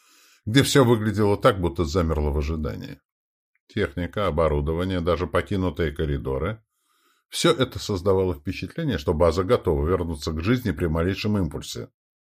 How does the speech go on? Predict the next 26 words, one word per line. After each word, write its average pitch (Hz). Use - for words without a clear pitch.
Петр 139
бросил 98
взгляд 87
на 78
часы, 76
отметив, 127
что 139
пришло 110
время 101
связи 95
с 101
бис. 69
Он 117
остановился 95
у 73
консоли 80
и, 151
не 143
раздумывая, 131
подключился 87
к 73
системе. -
«Перейдем 117
на 107
дистанционный 98
режим», — 95